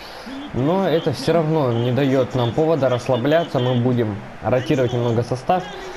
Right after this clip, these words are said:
и поэтому сегодня у нас играет именно второй. Но именно этот второй состав должен себя ничуть не хуже показать, чем первый. Баумгартнер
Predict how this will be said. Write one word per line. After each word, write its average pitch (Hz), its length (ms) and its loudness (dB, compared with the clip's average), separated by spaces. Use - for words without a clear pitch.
и 147 120 0
поэтому 131 520 0
сегодня 123 320 0
у - 20 0
нас 113 240 -2
играет 113 300 0
именно 120 180 0
второй. 143 500 0
Но 131 100 0
именно 147 240 2
этот 131 240 0
второй 123 280 0
состав 135 420 0
должен 127 300 2
себя 120 300 0
ничуть 123 460 0
не 127 80 0
хуже 131 220 2
показать, 117 420 0
чем 123 220 0
первый. 113 320 0
Баумгартнер 117 720 0